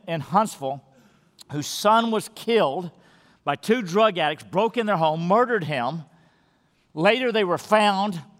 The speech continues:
that the guy who really murdered them was, was put in prison, a-, and she began visiting him,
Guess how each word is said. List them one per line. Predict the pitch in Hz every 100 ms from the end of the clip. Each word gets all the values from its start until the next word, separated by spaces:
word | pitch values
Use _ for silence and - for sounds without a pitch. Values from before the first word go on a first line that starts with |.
| _ _
that | 165 170
the |
guy | 147 220 233
who | 226
really | 226
murdered | 190 180 240 226
them | 165 165
was, | 156 - -
was | 165
put | - - 240
in | 240 208
prison, | - 196 165 180 175 - _ _ _
a-, |
and | 170 190 185
she | - 262
began | 233 190 226 170
visiting | 120 254 220 247 185
him, | 135 147 127 170